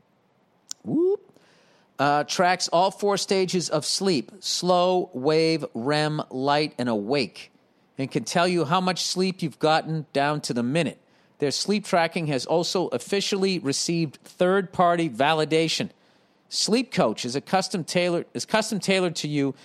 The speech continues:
and calculates your sleep need based on a variety of data points with the ability to set levels to peak,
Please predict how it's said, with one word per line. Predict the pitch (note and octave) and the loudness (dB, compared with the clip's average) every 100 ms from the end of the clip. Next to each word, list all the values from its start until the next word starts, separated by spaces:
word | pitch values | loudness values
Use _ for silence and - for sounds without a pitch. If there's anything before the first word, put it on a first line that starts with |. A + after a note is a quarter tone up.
| - - | -16 -10
and | B2+ | -2
calculates | F3+ F#3 G3 F3+ E3+ - | 2 2 2 0 0 -2
your | D3+ | -2
sleep | - D#3+ D#3 D#3 - _ _ _ _ _ C3+ | -2 0 -2 -2 -18 _ _ _ _ _ -4
need | D3+ D#3 D3+ C#3 - G#2+ | 0 0 0 -4 -10 0
based | D3+ F3 - - | 2 2 -2 0
on | D3+ D3+ | 0 0
a | B2+ | 0
variety | B2+ D3 D#3+ E3 E3 - | 0 2 2 2 0 0
of | B2+ G#2+ | -4 -2
data | C#3+ D#3 D3+ | 0 2 0
points | - C#3 G#2+ - - | -2 -4 -4 -4 -8
with | B2+ - | -6 -4
the | C3+ | -4
ability | A#2+ E3+ E3+ F3 | 0 0 2 -2
to | D#3 B2 | -4 -4
set | - E3 - | 0 0 0
levels | B2+ D3+ D3+ D#3 - | 0 0 2 -2 -2
to | - | -8
peak, | - - A3+ - | -6 0 0 -2